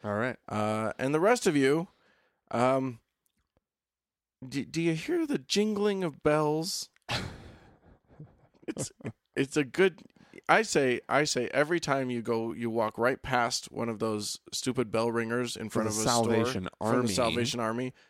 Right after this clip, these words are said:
Speaker 2: Make sure, first of all, make sure you don't give money to them. They're
Speaker 1: Right.
Speaker 2: bun-, they're, you know, the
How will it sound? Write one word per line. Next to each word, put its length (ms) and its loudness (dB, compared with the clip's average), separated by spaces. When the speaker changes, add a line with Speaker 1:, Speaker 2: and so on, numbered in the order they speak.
Speaker 2:
Make 200 2
sure, 200 4
first 200 4
of 60 -2
all, 220 0
make 180 4
sure 160 4
you 140 2
don't 320 2
give 160 -4
money 220 -4
to 100 -12
them. 160 -6
They're 120 -2
Speaker 1:
Right. 280 0
Speaker 2:
bun-, 140 -12
they're, 160 4
you 140 0
know, 200 0
the 180 0